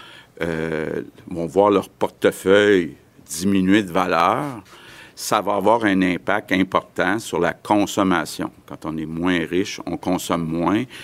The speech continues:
Donc, c'est le quatrième impact. Donc, tout ça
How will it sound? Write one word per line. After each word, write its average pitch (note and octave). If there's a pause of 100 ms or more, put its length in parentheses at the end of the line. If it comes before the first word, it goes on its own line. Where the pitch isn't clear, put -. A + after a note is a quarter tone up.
(240)
Donc, F#2 (300)
c'est C3+
le F#2
quatrième F#2+
impact. -
Donc, D2+ (160)
tout -
ça D3